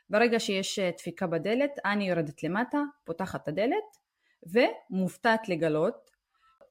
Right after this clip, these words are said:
שדניאל הוא הכל חוץ ממה שהוא סיפר לה. במקום בחור בלונדיני, היא מוצאת בחור שחום, במקום שיער בלונדיני, היא מוצאת שיער שחור, במח-, במקום, אה, בחור גבוה, היא מוצאת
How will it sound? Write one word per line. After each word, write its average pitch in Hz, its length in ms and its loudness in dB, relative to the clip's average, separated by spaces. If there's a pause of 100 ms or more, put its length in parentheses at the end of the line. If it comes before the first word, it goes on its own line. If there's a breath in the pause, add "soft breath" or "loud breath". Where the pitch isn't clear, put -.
שדניאל 247 760 2 (100)
הוא 185 200 0
הכל 247 480 6 (300)
חוץ 285 400 -2
ממה 220 180 2
שהוא 202 200 -4
סיפר - 420 -4
לה. 147 100 -10 (520 soft breath)
במקום 214 340 4
בחור 220 260 0
בלונדיני, 196 600 0
היא 208 100 -2
מוצאת 175 320 -8
בחור - 240 -8
שחום, 220 640 0 (120)
במקום 190 320 -2
שיער 185 300 2
בלונדיני, 180 460 0
היא 175 160 0
מוצאת 170 260 -6
שיער 180 200 0
שחור, 208 440 2 (160)
במח-, 165 220 -8 (100)
במקום, 185 760 0
אה, 170 260 4
בחור 170 300 -2
גבוה, 175 360 6
היא 175 80 6
מוצאת 160 400 -2